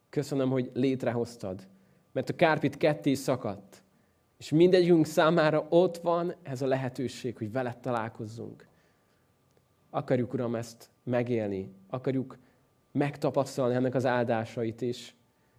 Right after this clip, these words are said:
Uram, te látod, hogy hogy vagyunk most itt. Látod, hogy ki az, aki annyira el van fáradva, hogy lehet, hogy most napokig kéne abban a kunyhóban ülnie. Uram, adj nekünk bölcsességet. Kinek kell most akár szabadságot kivenni a munkahelyén, hogy azt mondja,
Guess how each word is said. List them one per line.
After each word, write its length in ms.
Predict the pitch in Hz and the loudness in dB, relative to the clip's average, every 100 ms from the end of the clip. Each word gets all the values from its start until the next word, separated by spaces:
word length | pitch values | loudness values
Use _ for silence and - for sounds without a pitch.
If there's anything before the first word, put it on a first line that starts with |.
| _ | _
Uram, 260 | - 143 165 | -4 0 2
te 80 | 185 | 2
látod, 340 | 190 165 147 | 2 2 0
hogy 120 | 123 | -2
hogy 160 | 147 127 | 0 2
vagyunk 280 | 120 113 110 | 2 0 -4
most 220 | 104 - | -6 -10
itt. 100 | 107 | -4
Látod, 320 | 139 139 139 | 0 0 0
hogy 120 | 123 | -4
ki 160 | 120 143 | -2 0
az, 100 | 123 | 0
aki 360 | 131 135 131 131 - _ _ _ | -2 -4 -4 -6 -18 _ _ _
annyira 280 | - 160 156 | -2 2 4
el 120 | 147 | 4
van 120 | 156 143 | 4 2
fáradva, 460 | - 147 147 131 | 2 4 4 2
hogy 100 | 131 | 2
lehet, 180 | 147 139 | 2 2
hogy 100 | 143 | 0
most 160 | 131 139 | -2 -2
napokig 380 | 147 131 117 | -2 -4 -8
kéne 260 | 113 139 127 | -4 -2 0
abban 200 | 120 123 | 0 -2
a 80 | 120 | -2
kunyhóban 440 | 139 127 123 120 | -2 0 0 0
ülnie. 480 | 113 110 107 101 104 - _ _ _ _ _ _ _ _ _ _ | 0 -2 -4 -8 -12 -20 _ _ _ _ _ _ _ _ _ _
Uram, 180 | - 170 | -4 0
adj 100 | 180 | 2
nekünk 280 | 170 160 135 | 2 4 4
bölcsességet. 680 | 139 131 131 - 127 110 - | 6 4 0 -2 0 0 0
Kinek 260 | 262 156 | 0 2
kell 160 | 147 156 | 0 0
most 180 | 139 156 | 0 -2
akár 340 | 151 139 135 | 0 0 0
szabadságot 640 | - - 160 139 127 120 117 | -4 0 2 2 0 0 -2
kivenni 320 | - 143 127 | -2 0 2
a 60 | 120 | 2
munkahelyén, 520 | 127 117 120 113 110 | 0 0 0 0 0
hogy 140 | 117 127 | -2 -2
azt 200 | 135 143 | -4 -2
mondja, 400 | 139 139 151 | 0 0 -4